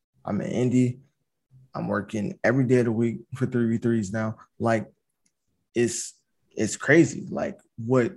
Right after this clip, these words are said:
you, you can really do when you just put yourself to it and try to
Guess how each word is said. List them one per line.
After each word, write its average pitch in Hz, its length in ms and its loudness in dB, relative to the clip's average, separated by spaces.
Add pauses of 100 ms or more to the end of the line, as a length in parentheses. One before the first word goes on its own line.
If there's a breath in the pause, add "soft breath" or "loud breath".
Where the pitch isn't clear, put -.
you, 120 160 -4
you 127 180 2
can 123 180 0
really 123 280 4
do 117 420 4 (300)
when 110 220 0
you 113 140 0
just 110 320 -4
put 123 180 0
yourself 110 380 -2
to 117 240 2
it 107 240 -2
and 104 120 -2
try 117 240 2
to 107 240 0